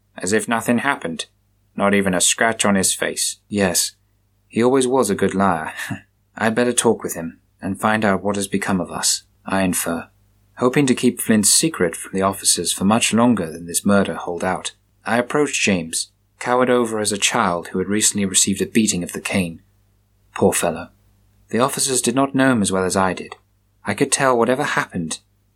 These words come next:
it had scared James half to, well, scared him.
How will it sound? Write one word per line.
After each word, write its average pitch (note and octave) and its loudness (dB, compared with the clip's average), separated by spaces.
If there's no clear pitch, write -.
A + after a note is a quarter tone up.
it G2+ -4
had G2+ 2
scared B2+ 4
James E2+ 0
half G2 -2
to, - -4
well, F#2 0
scared - 0
him. - -14